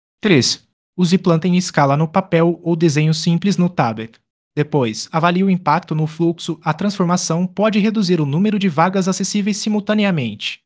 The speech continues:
Simule cenários de pico manhã e noite e estime quanto tempo extra cada manobra adiciona. Se o tempo médio para entrar e sair dobrar,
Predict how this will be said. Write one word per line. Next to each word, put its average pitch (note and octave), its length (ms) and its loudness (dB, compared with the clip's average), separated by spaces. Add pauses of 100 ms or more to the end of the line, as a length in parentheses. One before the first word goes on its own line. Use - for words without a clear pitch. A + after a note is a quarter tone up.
(220)
Simule D3+ 280 0
cenários C#3 540 0
de D#3+ 100 -2
pico F3+ 280 -4
manhã F3+ 400 2 (120)
e F#3 80 2
noite F3 360 0
e G3+ 60 0
estime F#3+ 380 2
quanto F3 260 -2
tempo G3 280 0
extra G3 200 0
cada F#3+ 300 2
manobra D#3+ 400 2
adiciona. C#3+ 640 -2 (380)
Se - 140 2
o E3 40 2
tempo F#3+ 320 2
médio E3 280 2
para F#3+ 160 2
entrar E3+ 420 2
e F3 80 -2
sair E3+ 280 2
dobrar, D#3+ 480 2